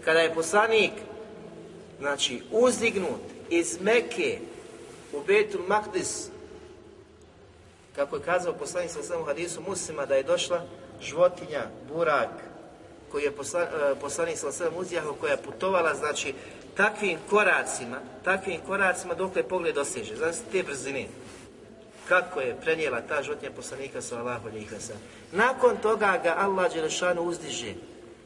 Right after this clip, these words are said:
Uzdiže ga tamo gdje nisu bili drugi poslanici. Pa poslanik sallallahu alejhi ve sellem na prvom nebu,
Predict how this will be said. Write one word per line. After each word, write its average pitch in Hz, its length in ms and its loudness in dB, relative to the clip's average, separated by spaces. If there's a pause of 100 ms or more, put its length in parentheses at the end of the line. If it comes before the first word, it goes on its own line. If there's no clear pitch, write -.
(140)
Uzdiže 175 540 2
ga 139 140 0 (100)
tamo 190 320 0 (160)
gdje 147 200 -8
nisu 170 340 -6 (100)
bili 175 340 -2 (440)
drugi 180 300 0
poslanici. 123 720 -6 (400)
Pa 156 100 4
poslanik 202 480 2
sallallahu 196 520 6
alejhi 185 280 6
ve 175 120 2
sellem 190 360 4
na 156 100 4
prvom 208 560 4
nebu, 196 360 4